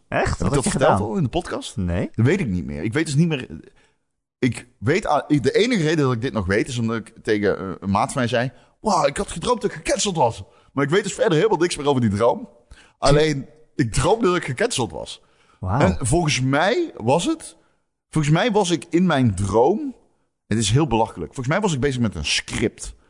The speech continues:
Speaker 1: Oké.
Speaker 2: Maar ik weet het niet zeker meer.
Speaker 1: Voor de
Speaker 2: Het kan ook
Speaker 1: podcast.
Speaker 2: zijn dat ik een boek aan het schrijven was of zo. Ja, <laughs> het, het, het, het volgende script voor de podcast. Ja.
Speaker 1: Ja.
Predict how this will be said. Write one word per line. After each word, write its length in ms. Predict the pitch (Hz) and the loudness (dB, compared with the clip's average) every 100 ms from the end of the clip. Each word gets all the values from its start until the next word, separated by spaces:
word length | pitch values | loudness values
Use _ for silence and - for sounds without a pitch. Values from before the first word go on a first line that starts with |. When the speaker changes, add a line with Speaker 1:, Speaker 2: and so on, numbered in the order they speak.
| _ _ _ _ _ _ _ - | _ _ _ _ _ _ _ -6
Speaker 1:
Oké. 240 | 139 - | -4 2
Speaker 2:
Maar 100 | 117 | 2
ik 60 | - | 4
weet 140 | 214 | 2
het 80 | 180 | 4
niet 140 | 156 | 2
zeker 460 | - 151 120 85 - | 2 0 0 -6 -6
meer. 240 | 98 87 78 | -4 -2 2
Speaker 1:
Voor 120 | 139 | 0
de 60 | 131 | 0
Speaker 2:
Het 20 | |
kan 100 | 160 156 | 0 2
ook 20 | |
Speaker 1:
podcast. 200 | 180 - | 2 2
Speaker 2:
zijn 120 | 175 | 2
dat 100 | 160 | 0
ik 60 | 139 | 2
een 120 | 123 | 2
boek 180 | 95 165 | 2 2
aan 60 | 120 | 2
het 60 | 98 | -2
schrijven 320 | - 85 80 | -2 -4 -4
was 120 | 80 | -10
of 80 | 85 | -8
zo. 280 | 87 67 - _ _ _ _ _ | -6 -6 -8 _ _ _ _ _
Ja, 220 | - 131 131 | -2 0 0
<laughs> 0 | |
het, 260 | - - | -2 0
het, 240 | - - - | 0 0 -2
het, 280 | 110 - - - | -2 -2 -4 -2
het 120 | 135 | -2
volgende 340 | - 170 120 110 | 0 0 0 -4
script 300 | - 123 95 | -2 -2 -2
voor 80 | |
de 60 | 107 | -6
podcast. 460 | - 117 - 76 - | -4 -4 -2 -2 2
Ja. 160 | 117 | 2
Speaker 1:
Ja. 260 | 151 98 | 2 0